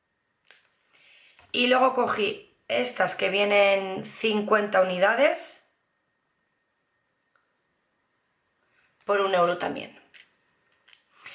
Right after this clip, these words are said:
Y a mí es que estas para Alex me vienen súper bien.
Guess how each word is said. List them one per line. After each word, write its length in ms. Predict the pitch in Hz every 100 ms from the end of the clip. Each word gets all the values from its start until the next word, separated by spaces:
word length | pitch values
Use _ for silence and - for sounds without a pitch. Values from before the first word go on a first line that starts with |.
| -
Y 80 | -
a 80 | 202
mí 100 | 214
es 100 | 214
que 100 | 233
estas 200 | 226 254
para 240 | - 185
Alex 300 | 202 254 294
me 120 | 226 190
vienen 300 | 202 247 254
súper 440 | - 202 175 165
bien. 280 | 170 165